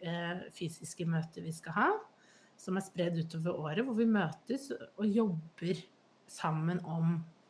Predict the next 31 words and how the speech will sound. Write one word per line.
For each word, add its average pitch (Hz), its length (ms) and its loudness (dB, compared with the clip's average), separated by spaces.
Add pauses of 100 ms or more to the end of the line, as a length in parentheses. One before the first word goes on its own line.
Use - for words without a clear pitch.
det 175 220 2
ulike 156 320 -4
temaer 165 500 -2 (440)
som, 175 580 2
eh, 170 400 2
vil 175 160 2
være 165 180 4
nyttig 165 400 -2
for 160 260 -2
deg 160 520 -2
og 156 260 -4
din 160 280 -4
business. - 560 -14 (2000)
Så - 220 4 (520)
det 196 160 6
er 175 560 4
en 190 100 0
mastermind, 202 800 2 (300)
er, 175 460 2 (360)
eh, 165 260 -2 (100)
gull 165 280 -2
verdt - 480 -8
for 180 200 -8
oss - 360 -10
som 170 220 -6
jobber 165 400 -4
alene, 180 500 2
som 196 120 -4
sitter - 420 -8
mye 160 180 2
alene, 160 380 2